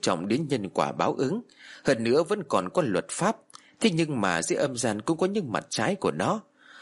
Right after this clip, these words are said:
Ở đây cũng giống như là trên dương thế, đã có thiện hồn thì cũng có ác hồn,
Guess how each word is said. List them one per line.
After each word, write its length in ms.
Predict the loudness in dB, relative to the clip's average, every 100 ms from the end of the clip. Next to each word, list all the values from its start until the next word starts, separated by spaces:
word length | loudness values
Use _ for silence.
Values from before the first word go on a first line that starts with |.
| -2
Ở 120 | 0
đây 200 | 2 2
cũng 300 | 0 -2 0
giống 220 | 0 2
như 80 | 0 0
là 120 | -2
trên 260 | -2 -2
dương 240 | 0 0 -2
thế, 280 | 0 2 0 -2 _ -20 -6
đã 120 | -2 2
có 140 | 0 0
thiện 240 | 0 0
hồn 300 | 2 2 2 -2
thì 60 |
cũng 240 | -2 -2 0
có 100 | -2
ác 260 | -2 -6
hồn, 340 | 0 2 2